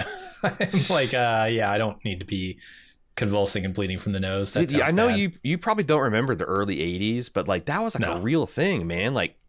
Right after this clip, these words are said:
Speaker 2: kids in college would just, like, drop dead dribbling the basketball, and, like, there's, like, "Oh my God, how tragic. A nineteen-year-old's heart exploded in a hardwood core. How could something like this happen?" And then, like,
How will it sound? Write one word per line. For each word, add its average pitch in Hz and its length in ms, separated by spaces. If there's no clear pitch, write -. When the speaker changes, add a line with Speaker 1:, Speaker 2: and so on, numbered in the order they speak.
Speaker 2:
kids 190 260
in 123 140
college 135 560
would 104 100
just, 117 160
like, 101 240
drop 123 420
dead 135 320
dribbling 131 320
the 95 80
basketball, 85 800
and, 85 120
like, 101 160
there's, 135 240
like, 104 260
"Oh 147 120
my 92 140
God, 139 240
how 131 140
tragic. 156 420
A 92 40
nineteen-year-old's 104 580
heart 170 240
exploded 117 500
in 127 100
a 117 60
hardwood 127 480
core. 85 240
How 127 160
could 123 200
something 135 280
like 131 140
this 139 160
happen?" 165 360
And 101 140
then, 107 140
like, 110 260